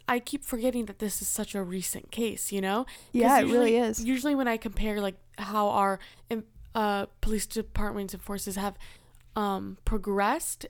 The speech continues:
Speaker 1: I'm comparing, like, nineteen sixties, nineteen seventies, uh, forces to recent ones. But this was early two thousands.
Speaker 2: Yeah, and we'll have to do an update also once he actually does get
Speaker 1: Mm-hmm.
Speaker 2: sentenced, 'cause,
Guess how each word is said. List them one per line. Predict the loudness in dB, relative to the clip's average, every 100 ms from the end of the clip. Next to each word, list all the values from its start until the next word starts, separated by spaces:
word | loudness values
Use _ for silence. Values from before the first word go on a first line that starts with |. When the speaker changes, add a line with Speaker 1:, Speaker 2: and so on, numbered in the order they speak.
| -4
Speaker 1:
I'm | -2 -2
comparing, | -6 -2 -2 -2 -4
like, | -6 -6
nineteen | -2 -2 -4 -6
sixties, | -4 -4 -4 -4 -2 -2 -2
nineteen | -4 -4 -6
seventies, | -2 -2 -2 -4 -4 -6 -10 -16 -20 -12 -6
uh, | -6
forces | -4 -4 -4 -2 -4 -4
to | -4 -4 -4 -2
recent | -2 -2 -6
ones. | -8 -8 -12 -14 -8 -4
But | 0
this | 0 0
was | -2 -2
early | -2 -2 -4
two | -8
thousands. | -8 -8 -8 -14 -16 -16 0
Speaker 2:
Yeah, | 4 4
and | 4
we'll | 4
have | 6 4
to | 2
do | 0
an | 0
update | 0 -2 0 0 2
also | 2 2 0 2
once | 2 2 0
he | 0
actually | 0 0 0
does | 2 2 2
get | 2 2
Speaker 1:
Mm-hmm. | -2 0
Speaker 2:
sentenced, | 2 2 2 0 -2 0
'cause, | 4 4